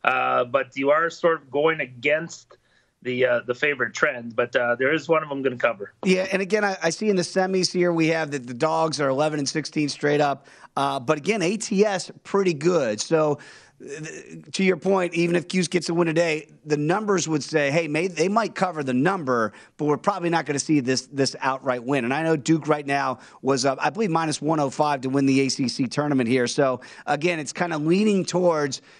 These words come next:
Speaker 2: maybe you play some of the dogs with the, with the number, but if you like money line plays, you can go with the favorites?
Speaker 1: Y-, yeah, well, you know, I mean, uh, if you look at eleven and sixteen as an underdog money line winner, that's really not a bad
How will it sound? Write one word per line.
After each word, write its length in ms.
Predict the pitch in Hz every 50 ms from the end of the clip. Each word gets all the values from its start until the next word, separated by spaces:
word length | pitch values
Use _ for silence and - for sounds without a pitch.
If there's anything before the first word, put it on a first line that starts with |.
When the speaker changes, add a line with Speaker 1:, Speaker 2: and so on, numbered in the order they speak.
| _ _
Speaker 2:
maybe 220 | 147 156 151 156
you 160 | 151 143 147 143
play 320 | - - - 175 190 196
some 200 | 190 - 196 185
of 60 | 165
the 60 | 156
dogs 460 | 139 120 165 170 175 175 175 170 - -
with 180 | 165 165 -
the, 120 | 151 151 -
with 160 | - 147 139 -
the 60 | 143
number, 440 | 139 151 170 190 180 156 147 139 131
but 500 | 110 - - 202 220 180 147 139 - - - - - -
if 140 | - 156 131
you 60 | 151
like 180 | 160 170 151 127
money 260 | 151 180 220 233 208
line 240 | 175 165 151 147 135
plays, 480 | - 143 147 147 139 135 135 127 127 - - _ _
you 80 | 147
can 120 | 135 147 151
go 120 | 147 156
with 120 | 151 143 139
the 40 |
favorites? 580 | - - 151 143 151 151 185 202 196 - - - _ _ _ _ _ _ _ _ _ _ _ _ _ _ _ _ _ _ _ _ _ _ _ _ _ _ _
Speaker 1:
Y-, 120 | 185 202 -
yeah, 220 | 226 240 240 240
well, 320 | 226 233 240 240 233 233 -
you 120 | 196 214 233
know, 260 | 254 269 262 240 202
I 100 | 185 185
mean, 140 | 190 190 185
uh, 80 | 185 175 180 180 -
if 120 | 180 175 180
you 100 | 196 202
look 120 | 240 220
at 80 | 262 233
eleven 460 | 208 180 170 170 175 196 196 202 190
and 120 | 170 156
sixteen 640 | - - - 175 - - - _ - 185 190 196 190
as 160 | 170 143 139
an 100 | 139 135
underdog 600 | - 143 151 170 165 175 170 160 151 156 147 139
money 400 | 135 131 131 135 147 160 156 151
line 400 | 151 147 143 143 143 139 135 123
winner, 400 | 123 139 147 160 170 170 156 143
that's 300 | 127 156 156 151 - -
really 240 | 196 208 220 220 208
not 240 | 180 160 160 160 147
a 20 |
bad 400 | 131 120 143 139 139 143 143 135